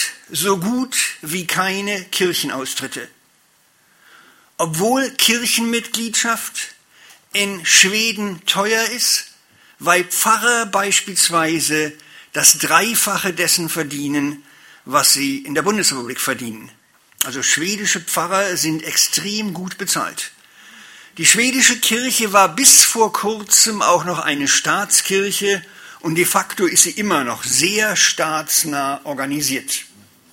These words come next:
Aber jetzt gibt's ein Problem. Schweden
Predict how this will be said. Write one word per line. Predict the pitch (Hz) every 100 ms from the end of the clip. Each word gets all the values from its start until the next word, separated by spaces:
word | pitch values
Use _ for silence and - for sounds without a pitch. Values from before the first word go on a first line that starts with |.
| _ - - - - - - - - - _ _ _ _
Aber | 185 220 139 - - -
jetzt | - 151
gibt's | 240 208
ein | 190 208
Problem. | 208 214 165 107 120 - _ _ _ _ _ _ _ _ _ _ _ _
Schweden | - - 170 208 220 202 220 208 208